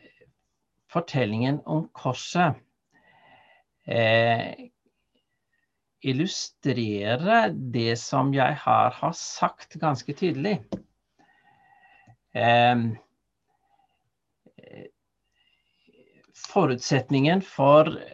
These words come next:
for Jesu lidelseshistorie er jo at Jesus solidariserer seg med syndere. Han gjøres til synd. Ehm, og, eh,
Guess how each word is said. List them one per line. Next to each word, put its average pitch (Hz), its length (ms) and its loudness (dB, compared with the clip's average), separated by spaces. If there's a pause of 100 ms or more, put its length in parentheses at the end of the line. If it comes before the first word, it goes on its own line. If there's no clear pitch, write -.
(120)
for 156 160 -2
Jesu 147 400 0
lidelseshistorie 127 1600 -2 (800)
er 123 240 -2
jo 110 520 -4
at 120 360 2
Jesus 110 1000 -6
solidariserer 110 1080 -6
seg 101 200 -6
med 117 120 -6
syndere. 117 480 -8 (400)
Han 120 160 -2
gjøres 120 720 -2
til 117 200 -6
synd. 127 360 -4 (2000)
Ehm, 92 800 -4 (1500)
og, 143 560 2 (320)
eh, 113 420 -4